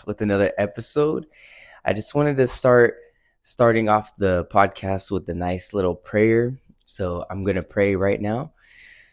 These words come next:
Heavenly Father, I thank you for this beautiful day that we have today, Lord.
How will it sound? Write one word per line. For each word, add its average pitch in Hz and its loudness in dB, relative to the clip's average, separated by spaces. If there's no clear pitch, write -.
Heavenly 107 2
Father, 110 0
I 98 0
thank 101 0
you 92 -8
for 95 -2
this 87 -2
beautiful 101 0
day 92 -4
that 95 -4
we 92 -6
have 92 -10
today, 110 -2
Lord. 127 -6